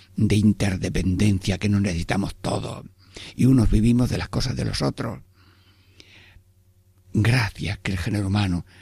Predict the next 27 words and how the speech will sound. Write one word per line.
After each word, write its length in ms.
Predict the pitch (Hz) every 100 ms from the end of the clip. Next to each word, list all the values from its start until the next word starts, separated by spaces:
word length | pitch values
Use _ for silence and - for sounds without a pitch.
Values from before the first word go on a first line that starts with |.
| -
es 200 | - - - _ _ _ -
una 260 | 220 107
sola 240 | - 98 90
familia, 540 | 110 113 110 120 110 - - - - -
porque 520 | 104 101 - 104 - _ _ -
el, 460 | 120 107 104 170 - _ _
el 100 | 85
ser 220 | - 110
humano 400 | 92 98 92 92 - - - _ _ _ _ _ _ -
es 200 | - 92
una 140 | 87 80
creación 580 | - 87 87 - 92 92
de 80 |
Dios 340 | 78 90 85 - _ - - - _ -
que 100 | 95
en 120 | 87
el 100 | 90
momento 640 | 82 85 107 101 - - -
clave 400 | 98 92 85 85
de 80 |
esa 320 | 95 - - - - - _ - - _ _ -
historia 440 | 78 - 107 98
de 80 | 87
la 100 | 87
humanidad 460 | 87 92 87 95 - _ _ _ _ _ _ _ _ _ -
se 180 | - 120
hizo 320 | 113 87 76